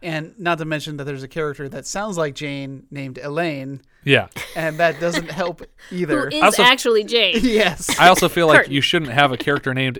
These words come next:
Speaker 2: Elaine and a character named Louise in the same movie. 'Cause there's, it's just like the na-, the names, every time I was typing them out, I was, like,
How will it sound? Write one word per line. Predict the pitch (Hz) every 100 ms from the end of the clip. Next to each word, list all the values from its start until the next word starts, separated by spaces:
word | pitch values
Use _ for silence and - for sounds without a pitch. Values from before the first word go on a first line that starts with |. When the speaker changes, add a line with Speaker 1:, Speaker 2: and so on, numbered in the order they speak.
| -
Speaker 2:
Elaine | 123 120 123 131 -
and | 120
a | 120
character | - 120 123
named | 117 117 107
Louise | 110 107 113 131 131 -
in | 117
the | 110
same | - 123
movie. | 117 113 120 143 151 _ _ _ _ _ _ _ _
'Cause | 131 123 120
there's, | 127 123 - _ _ -
it's | 131 -
just | 143 -
like | 135 - _ _ _
the | -
na-, | 127 139 -
the | 143
names, | 151 165 - -
every | 143 147
time | 156
I | 147
was | 123
typing | 139 135 127
them | 123
out, | 123
I |
was, | 113 -
like, | 110